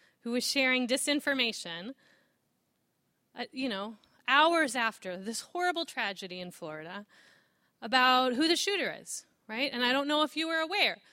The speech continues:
but, like, within hours, there's stuff being shared on Twitter and on Facebook that, uh, that the shooter is daca, is one set,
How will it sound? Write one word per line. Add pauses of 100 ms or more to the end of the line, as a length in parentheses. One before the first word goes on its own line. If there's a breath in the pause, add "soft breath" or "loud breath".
(240 soft breath)
but,
like,
within (320)
hours, (340 soft breath)
there's
stuff
being
shared
on
Twitter
and
on
Facebook
that, (300 soft breath)
uh,
that
the
shooter
is
daca, (320)
is
one
set,